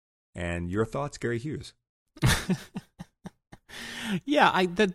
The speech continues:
Speaker 2: the thing is that I don't have to know what the heck I'm talking about because there are, uh, lawyers and, and judges, uh,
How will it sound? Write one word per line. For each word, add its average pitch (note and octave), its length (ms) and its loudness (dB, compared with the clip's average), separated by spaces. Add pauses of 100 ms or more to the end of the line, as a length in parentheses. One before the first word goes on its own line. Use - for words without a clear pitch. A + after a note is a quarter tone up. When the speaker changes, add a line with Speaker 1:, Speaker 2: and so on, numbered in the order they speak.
Speaker 2:
the G3 140 4
thing D#4 240 4
is E3+ 160 4
that C#3+ 320 2
I C#3+ 120 4
don't F#3 180 2
have D3+ 160 6
to D3 100 2
know B2 180 4
what C3 160 4
the A#2 80 4
heck B2 160 4
I'm A2 100 6
talking C#3 380 4
about G#2+ 240 4
because A2+ 280 2
there A2 260 4
are, F#2+ 360 4
uh, F2+ 380 2
lawyers G2+ 720 2
and, E2+ 380 -2
and F2 260 -4
judges, A#2 640 -2 (120)
uh, - 140 -2